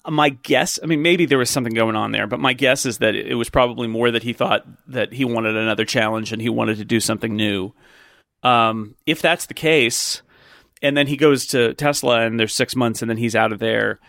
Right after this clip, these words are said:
I do wonder if, if, uh, maybe he would be better off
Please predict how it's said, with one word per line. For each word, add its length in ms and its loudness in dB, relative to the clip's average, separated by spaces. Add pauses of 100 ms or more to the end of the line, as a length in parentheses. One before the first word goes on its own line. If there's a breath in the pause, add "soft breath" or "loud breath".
(200 soft breath)
I 80 2
do 120 4
wonder 360 4
if, 320 -2
if, 280 0
uh, 340 2 (420)
maybe 320 2
he 180 2
would 160 2
be 140 0
better 280 2
off 380 2